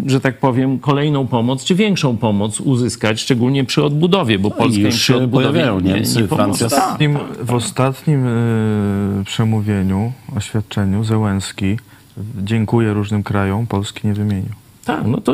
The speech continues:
Speaker 1: ale zobaczcie, żeby to nie było. My o tym mówiliśmy pół roku temu. Ostrzegaliśmy, że tak będzie.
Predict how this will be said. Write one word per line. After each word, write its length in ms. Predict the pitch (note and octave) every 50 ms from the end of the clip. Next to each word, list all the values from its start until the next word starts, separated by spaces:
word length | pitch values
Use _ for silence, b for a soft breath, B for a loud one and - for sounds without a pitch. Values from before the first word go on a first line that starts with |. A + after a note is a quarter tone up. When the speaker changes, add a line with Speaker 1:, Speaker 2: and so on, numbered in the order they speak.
| B3+ G#3+
Speaker 1:
ale 220 | - C#3+ E3 E3 D#3+
zobaczcie, 440 | E3 F#3 D#3 D#3 D3+ B2+ - F#3+ E3
żeby 220 | E3+ F3+ D#3+ F3
to 140 | E3+ F3+ F3
nie 120 | F3 F3
było. 260 | F3+ B3+ A#3 F3+ D#3+ - B B B B B B
My 320 | B C3 D3+ E3+ G3+ - -
o 160 | C3 C#3+ D3
tym 180 | - F3+ F3
mówiliśmy 420 | E3+ D#3+ C3+ C3+ D#3 D#3+ - F3 D3
pół 200 | - E3 D#3+ D#3+
roku 240 | E3 E3 - F3+ E3+
temu. 340 | - E3 C3+ F#2+ B2+ A2 G#2+ - _ _ _ _ _ _ _ _ _ _ _ _ _ _ _ -
Ostrzegaliśmy, 680 | A#2 C3 - - F3+ F3 F#3+ E3+ C#3+ F#2+ E2+ - A2+ A2
że 100 | B2 A#2+
tak 200 | C3 C3+ C3+ -
będzie. 300 | D#2 D2 B1+ - -